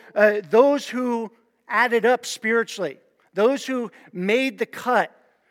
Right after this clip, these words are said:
those who had it all together religiously, they were at this stage in their life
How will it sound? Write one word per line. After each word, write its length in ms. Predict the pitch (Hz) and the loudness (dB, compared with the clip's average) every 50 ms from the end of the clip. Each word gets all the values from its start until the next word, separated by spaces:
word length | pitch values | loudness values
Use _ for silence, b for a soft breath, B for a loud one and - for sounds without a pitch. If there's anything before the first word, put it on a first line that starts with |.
| _ _ _ | _ _ _
those 260 | - 214 262 285 - | 0 0 0 0 -2
who 140 | - 254 240 | -6 -8 -6
had 220 | 233 240 254 247 | -4 -2 -2 0
it 100 | 220 208 | -2 -2
all 320 | 233 233 220 214 233 247 247 | -2 0 2 4 4 4 2
together 440 | - 240 196 220 233 254 247 240 226 | 0 -2 0 2 4 4 4 4 2
religiously, 720 | 208 202 202 226 226 214 240 190 - 226 214 180 147 B B B B B | 0 0 0 0 0 -2 -6 -10 -6 -4 -4 -4 -4 B B B B B
they 300 | - 208 233 285 302 302 | -2 0 0 2 0 -2
were 420 | 262 208 226 208 208 208 208 214 B B B B - | -2 0 2 2 2 2 0 -2 B B B B 0
at 220 | 196 196 202 - - | 2 2 2 0 -2
this 200 | 220 277 285 - | -2 -2 -2 -4
stage 480 | - - - 240 220 226 226 226 175 | -6 -4 0 2 2 2 2 0 -2
in 100 | 208 220 | -4 -4
their 140 | 214 214 208 | -2 -2 0
life 420 | 196 196 196 196 226 - - - | 4 6 6 6 4 2 -2 -10